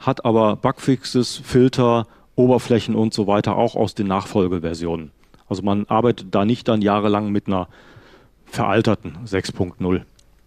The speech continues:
Das Webfrontend selber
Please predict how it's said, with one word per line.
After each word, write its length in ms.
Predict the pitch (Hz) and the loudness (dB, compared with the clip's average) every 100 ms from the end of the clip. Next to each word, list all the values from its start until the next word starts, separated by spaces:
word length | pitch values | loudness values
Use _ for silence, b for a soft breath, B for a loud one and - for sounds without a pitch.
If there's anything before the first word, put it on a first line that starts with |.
| _ _ _ _ _ _ _ - - B B B B B B B B _ _ _ _ - | _ _ _ _ _ _ _ -20 -20 B B B B B B B B _ _ _ _ -2
Das 160 | 107 | 0
Webfrontend 640 | 123 135 - 156 160 143 131 | 2 0 0 0 0 0 0
selber 440 | 113 113 190 277 | 2 4 2 0